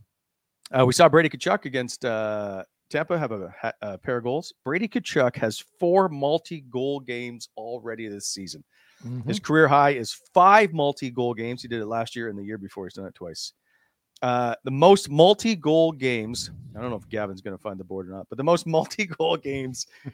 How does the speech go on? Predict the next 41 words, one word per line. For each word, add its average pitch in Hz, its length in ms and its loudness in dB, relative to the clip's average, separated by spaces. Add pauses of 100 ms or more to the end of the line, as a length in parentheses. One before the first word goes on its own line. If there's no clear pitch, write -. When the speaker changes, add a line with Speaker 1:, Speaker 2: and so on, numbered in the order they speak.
(200)
Speaker 1:
in 143 120 -2
Sens 190 360 4
history, 170 420 4
twenty-four 170 840 2
and 139 140 -4 (120)
under, 123 540 2 (160)
is - 100 -12
held 139 200 0
by 127 120 0
Marian 120 320 -6
Hossa 123 300 -6
at - 120 -8
thirty-one. 107 520 -4 (400)
Lexi 127 260 -6
Yashin 117 400 -4
is 95 100 -12
next 107 300 -10
at 92 80 -14
twenty-two. 117 560 -12
Martin 117 360 -4
Havlat 113 280 -4
has 101 140 -6
twenty, 127 320 -4
and 92 100 -6
Brady 131 420 -2 (320)
has 98 140 -12
nineteen. 110 920 -4 (540)
Um, 104 360 -6 (240)
he's 123 200 -10
done 123 240 -2
very 120 220 -2
well 80 180 -8
for 85 140 -20
himself. 87 500 -12
Uh, 101 160 -8
Brady 135 320 -4
Tkachuk, 117 240 -4
nineteen 151 580 -6
multi-goal 127 580 -2
games 110 320 -4
already, 110 580 -2